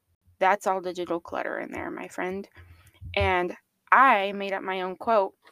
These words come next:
I hope I get quoted one day. It says here, "As technology becomes more present in our lives,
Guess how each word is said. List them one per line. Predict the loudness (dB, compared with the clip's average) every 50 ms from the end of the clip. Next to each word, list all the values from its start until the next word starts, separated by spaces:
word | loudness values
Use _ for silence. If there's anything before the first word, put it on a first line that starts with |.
| _ -6 -2
I | -2 0
hope | 0 0 0 0
I | -2 -4 -4
get | -6 -8 -6
quoted | -4 -4 -4 -2 -4 -6 -6
one | -6 -8 -6 -6
day. | -6 -8 -8 -8 -10 _ -20 -20 -14 -14 -14 -12 -14 -14 -16 -18 -20 -20 -20 _ _ _ _ -20 -10 _ 2
It | 2 2 4
says | 6 6 8 8 6 4
here, | 2 4 4 4 2 0 -6 -18 -20 -20 -20 _ _ _ _ _ _ _ _ -20 -18 -18 -18 -16 -16 -4 2 6
"As | 6 6 6 6 2
technology | -4 -6 -4 -2 0 2 2 4 4 2 4 4 4 4 4
becomes | 4 0 -2 -2 -2 -2 -2 -2 -2 -4 -4 -6 -6 -4
more | -2 0 2 2 0
present | 0 -2 -2 -2 -2 -2 -2 -6 -6 -6 -8 -8 -12 -14 -10
in | -8 -4 -2 0
our | 0 0 0 0
lives, | -2 -6 -6 -8 -8 -10 -12 -12 -10 -10 -10 -12